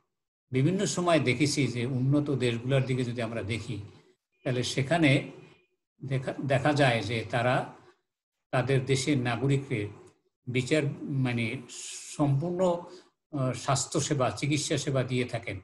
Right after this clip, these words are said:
কিন্তু আমাদের দেশে চিকিৎসা সেবা সীমিত। যে এই বর্তমান অবস্থা যে একটা crisis চলতেছে, এই crisis মুহূর্তে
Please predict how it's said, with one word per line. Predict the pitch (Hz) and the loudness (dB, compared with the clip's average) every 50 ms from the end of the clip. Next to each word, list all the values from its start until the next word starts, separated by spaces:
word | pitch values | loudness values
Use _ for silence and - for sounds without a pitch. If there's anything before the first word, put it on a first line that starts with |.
| - _ _ _ _ _ _ _ _ _ _ _ - | -16 _ _ _ _ _ _ _ _ _ _ _ -4
কিন্তু | 147 143 143 139 190 185 | -2 -2 0 2 2 4
আমাদের | 165 139 135 139 139 135 151 147 | 4 4 4 4 2 2 2 0
দেশে | 151 151 147 202 208 | 0 -2 0 0 0
চিকিৎসা | 202 - 156 131 139 135 135 - 156 | 0 0 -2 0 0 0 0 0 -2
সেবা | 143 - 160 156 180 196 214 - - - - - _ _ _ | 0 -2 0 0 0 0 0 -2 -8 -18 -20 -20 _ _ _
সীমিত। | - - - 139 135 135 120 - - 95 - - - - - - _ _ _ _ _ _ _ _ _ _ - | -10 -2 2 4 4 4 4 4 0 -6 -6 -10 -16 -20 -20 -20 _ _ _ _ _ _ _ _ _ _ -8
যে | - 190 | -6 -6
এই | - - 185 185 202 214 220 226 226 - - - - - - 277 185 | -2 2 4 4 4 4 2 -2 -4 -8 -12 -16 -16 -16 -14 -8 -2
বর্তমান | 165 165 143 135 - - 185 180 180 170 | 0 0 0 0 -2 -2 0 2 4 4
অবস্থা | 160 147 160 156 - - - 160 | 4 4 4 0 0 0 -2 0
যে | 143 135 147 | 2 2 2
একটা | 135 131 135 - - 156 143 131 123 127 139 - - - _ | 2 2 0 0 0 2 2 4 2 0 -2 -6 -12 -16 _
crisis | - 131 131 147 170 - - 165 156 135 - - | 0 4 4 6 6 4 4 2 0 0 0 -2
চলতেছে, | - 127 107 95 - - - - - 92 - - - - _ _ _ _ _ _ _ _ _ _ _ _ _ _ - | -2 -2 0 0 -2 -4 -4 -6 -10 -12 -12 -14 -18 -20 _ _ _ _ _ _ _ _ _ _ _ _ _ _ -4
এই | 120 127 135 131 | -2 -2 -2 0
crisis | 131 139 143 151 170 170 - 208 214 185 - 196 | 0 4 4 6 4 4 2 0 -2 -2 -2 0
মুহূর্তে | 165 143 160 156 - - - 131 92 - | 2 2 2 2 0 -2 -2 -2 -2 -2